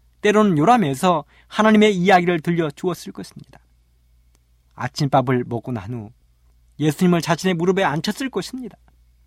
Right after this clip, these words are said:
그리고 에덴 동산에서 있었던 이야기로부터 시작해서 에녹의 이야기, 노아 홍수의 이야기, 아브라함, 이삭,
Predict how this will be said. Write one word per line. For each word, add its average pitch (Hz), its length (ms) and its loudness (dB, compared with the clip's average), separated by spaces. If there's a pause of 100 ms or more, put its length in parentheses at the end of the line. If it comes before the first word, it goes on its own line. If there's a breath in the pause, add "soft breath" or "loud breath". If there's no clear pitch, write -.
(220)
그리고 180 400 -4 (540 soft breath)
에덴 220 320 4
동산에서 196 520 2
있었던 175 540 0
이야기로부터 147 560 -2
시작해서 113 640 -12 (300)
에녹의 165 500 -2
이야기, 107 400 -14 (680)
노아 190 260 4
홍수의 214 480 -2
이야기, 117 540 -10 (340)
아브라함, 135 720 -4 (160)
이삭, 123 360 -6